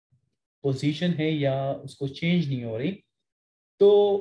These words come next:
उस case में हमारे पास क्या होगा कि उसको फिर हम एसएसडी load में लेंगे, ठीक है। अ, उसके बाद हमारे पास live load है, वो सेवेंटी पीएसएफ़ हमने लिया, इस, इस case में हमने लिया हुआ है। यह हमारे पास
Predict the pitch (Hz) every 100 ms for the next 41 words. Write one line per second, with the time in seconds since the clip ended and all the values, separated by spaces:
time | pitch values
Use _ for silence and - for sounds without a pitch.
0 | - 349 - - 202 302 294 190 165 165
1 | 170 165 - 190 208 127 120 127 170 _
2 | _ - 190 - 185 165 156 165 - _
3 | _ 180 143 147 127 143 160 131 120 120
4 | 123 107 98 - - _ _ _ _ _
5 | - 185 226 226 _ _ _ _ - 147
6 | 147 156 160 170 170 151 147 147 135 -
7 | 107 113 156 165 165 170 180 175 131 -
8 | 123 147 160 156 156 156 151 143 151 135
9 | 135 139 139 - - - 143 139 139 139
10 | 143 127 135 131 135 143 _ _ _ 156
11 | 175 170 165 165 160 156 156